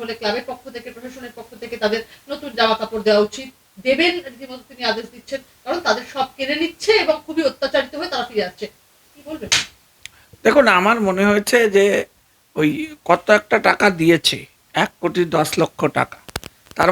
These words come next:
Speaker 2: মধ্যে বলেছে যে, ও, ব্যানার ফ্যানার সব তৃণমূলের লাগাতে হবে, হ্যাঁ, মুখ্যমন্ত্রীর ছবি লাগাতে হবে, পুজোতে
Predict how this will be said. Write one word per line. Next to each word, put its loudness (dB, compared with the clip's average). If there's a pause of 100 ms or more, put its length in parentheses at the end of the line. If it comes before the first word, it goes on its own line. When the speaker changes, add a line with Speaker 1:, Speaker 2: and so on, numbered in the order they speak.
Speaker 2:
মধ্যে 4 (120)
বলেছে 4 (120)
যে, 10 (540)
ও, 0 (320)
ব্যানার 2
ফ্যানার 2
সব 0
তৃণমূলের 2
লাগাতে 0
হবে, -16 (720)
হ্যাঁ, 4 (120)
মুখ্যমন্ত্রীর 2
ছবি 2 (100)
লাগাতে -4
হবে, -12 (800)
পুজোতে 4